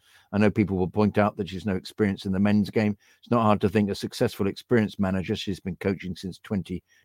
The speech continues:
since two thousand and two, would be able to adapt. It's a bit, bit of a moot point now that she's off to coach the U S W N T, but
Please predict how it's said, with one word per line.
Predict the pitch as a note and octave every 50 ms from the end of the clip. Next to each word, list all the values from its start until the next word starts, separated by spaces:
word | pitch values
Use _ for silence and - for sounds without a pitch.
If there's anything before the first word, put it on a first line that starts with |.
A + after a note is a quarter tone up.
| -
since | - G2 F#2+
two | - - C3 A2
thousand | - A2 G#2 G2 - F#2+ F#2+
and | F#2+ F2 -
two, | - A#2+ A2+ G2 F#2+ - _ _ _ _
would | - A2 G2
be | A#2 G#2+ G2
able | F2+ F#2
to | - - F#2
adapt. | F2+ D#2 - A2+ G#2 F#2+ - _ - _ _ _ - - _ _ _ _ _ -
It's | A#2 G#2+ A#2
a |
bit, | A#2+ B2 A2+ A#2 A#2
bit | C3+ B2
of | A2+ A2
a | G#2+
moot | G#2+ A2 A2+ A2+ -
point | - A2 G#2+ G#2+ G#2
now | A2 A2 A#2 A#2
that | A2 G#2+ G2+
she's | - G2+ F2
off | G2+ F#2 -
to | - -
coach | - G2+ F#2+ F#2 - -
the | - F#2+
U | F#2 F#2 F#2 F#2 F2+
S | F2 -
W | - A2 F#2 F#2 F#2+ F#2
N | F#2 F2+ F2+
T, | - - A2+ A2+ A2
but | G2+ G#2+